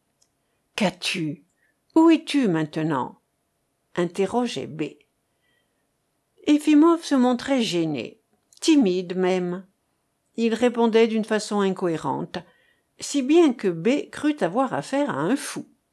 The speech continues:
Enfin, Efimov avoua qu'il ne pouvait parler si on ne lui donnait pas d'eau-de-vie, et que dans ce débit, depuis longtemps, on ne lui faisait plus crédit. Il rougit en prononçant ces paroles,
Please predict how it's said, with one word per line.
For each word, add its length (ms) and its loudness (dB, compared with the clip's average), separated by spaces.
Enfin, 340 -2
Efimov 600 0
avoua 460 0
qu'il 260 -4
ne 80 2
pouvait 420 0
parler 600 -2
si 260 -2
on 60 4
ne 160 4
lui 240 0
donnait 280 4
pas 280 -2
d'eau-de-vie, 680 -6
et 140 -2
que 140 -2
dans 200 2
ce 160 -6
débit, 520 0
depuis 420 -2
longtemps, 600 0
on 100 -2
ne 240 2
lui 300 -2
faisait 380 -2
plus 260 -2
crédit. 480 -4
Il 180 2
rougit 480 -2
en 100 -8
prononçant 540 -6
ces 180 -10
paroles, 600 -6